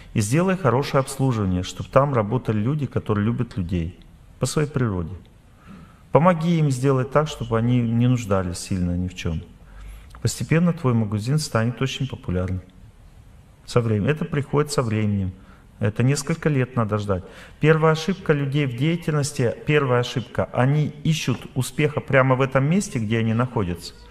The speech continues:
А надо понимать, что любое место, где вы работаете, это просто лесенка вашей судьбы. Когда вы развиваетесь правильно в этом месте,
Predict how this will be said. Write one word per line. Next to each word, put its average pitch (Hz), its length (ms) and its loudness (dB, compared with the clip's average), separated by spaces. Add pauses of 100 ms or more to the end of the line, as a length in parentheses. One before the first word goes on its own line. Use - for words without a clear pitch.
(360)
А 113 100 4
надо 160 200 6
понимать, 165 440 2
что - 180 -2
любое 139 320 2
место, 147 320 0
где 127 160 -2
вы 135 120 2
работаете, 135 580 0
это 120 180 2
просто 147 400 0
лесенка 135 640 -2 (280)
вашей - 320 2
судьбы. 101 480 -4 (560)
Когда 123 320 6
вы 147 460 0 (400)
развиваетесь 151 840 2
правильно 135 520 4
в 123 80 0
этом 123 220 0
месте, 117 520 0